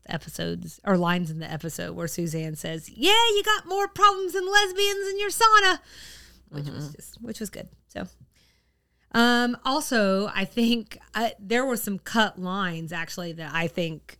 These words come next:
Speaker 1: aged worse than some of the things that actually stayed in the episode.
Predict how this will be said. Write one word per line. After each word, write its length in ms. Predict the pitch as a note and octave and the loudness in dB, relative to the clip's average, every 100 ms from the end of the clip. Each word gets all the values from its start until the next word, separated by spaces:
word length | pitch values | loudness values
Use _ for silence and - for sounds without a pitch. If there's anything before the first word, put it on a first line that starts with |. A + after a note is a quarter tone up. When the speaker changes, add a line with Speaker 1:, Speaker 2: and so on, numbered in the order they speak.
| - | -4
Speaker 1:
aged 380 | F3 F3 D3+ | 0 0 -2
worse 320 | E3+ E3+ E3+ - | -6 -4 -4 -4
than 120 | E3 | -4
some 160 | E3 | -6
of 60 | E3 | -6
the 100 | D#3+ | -8
things 360 | D3+ D#3+ D#3 D3+ | -6 -8 -8 -8
that 180 | D#3+ | -6
actually 360 | D#3 D#3+ - D3 | -4 -6 -6 -8
stayed 340 | - E3+ D#3 | -6 -4 -6
in 120 | C#3+ C#3+ | -8 -12
the 80 | |
episode. 720 | C#3 D3+ D3 - D3+ - F3 | -12 -12 -12 -14 -12 -12 -12